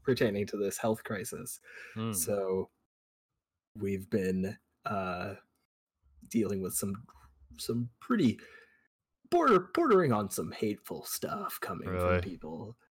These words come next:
Speaker 1: that's, like, that I'm, like, seeing online where my coworkers are, like, jumping in to defend, uh,
Speaker 2: Oh,
Speaker 1: our
Speaker 2: yeah.
Speaker 1: front, our frontline workers, and, uh, yeah, just the, the, the intentional dissemination of misinformation.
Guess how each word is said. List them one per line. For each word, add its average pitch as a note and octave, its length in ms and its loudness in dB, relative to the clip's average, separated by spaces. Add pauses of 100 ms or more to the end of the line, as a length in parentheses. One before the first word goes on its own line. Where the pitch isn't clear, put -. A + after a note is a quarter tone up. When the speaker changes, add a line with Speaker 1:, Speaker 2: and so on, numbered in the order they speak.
(160)
Speaker 1:
that's, F#2 280 -4
like, F2 400 -2 (160)
that A#2+ 120 6
I'm, G#2+ 140 4
like, G2+ 280 2
seeing G#2+ 440 4
online F#2+ 500 0
where F#2 280 -2
my F#2 400 -2
coworkers F#2 580 0
are, F#2+ 60 -2
like, F#2 260 -6
jumping - 360 -4
in F#2+ 220 -6
to - 100 -6
defend, - 540 -8 (640)
uh, G2 40 -4
Speaker 2:
Oh, G2 40 8
Speaker 1:
our F#2 300 4
Speaker 2:
yeah. G2 40 0
Speaker 1:
front, - 240 -4 (220)
our A#2 120 4
frontline G#2 400 0
workers, G2+ 460 0
and, F#2+ 420 -4 (260)
uh, F#2+ 360 -4 (840)
yeah, - 200 -8 (180)
just B2 180 -6
the, G#2+ 240 -2 (420)
the, G2+ 240 4 (200)
the G#2 400 4
intentional B2+ 580 4
dissemination G#2+ 600 2
of G2+ 80 -2
misinformation. G2+ 400 -4